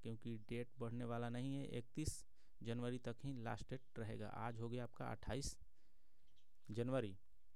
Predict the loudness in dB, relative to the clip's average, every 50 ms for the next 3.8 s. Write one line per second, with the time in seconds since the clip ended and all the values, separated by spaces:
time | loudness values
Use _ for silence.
0 | -6 -6 -6 -6 -6 -6 -6 -6 -6 -6 -6 -6 -6 -6 -6 -6 -6 -6 -6 -6
1 | -6 -6 -6 -6 -6 -6 -4 0 2 4 6 6 6 4 4 2 2 2 4 4
2 | 4 4 4 2 2 0 0 2 2 2 4 4 4 4 4 4 2 2 2 2
3 | 2 2 0 0 0 -2 0 4 4 6 6 6 6 4 4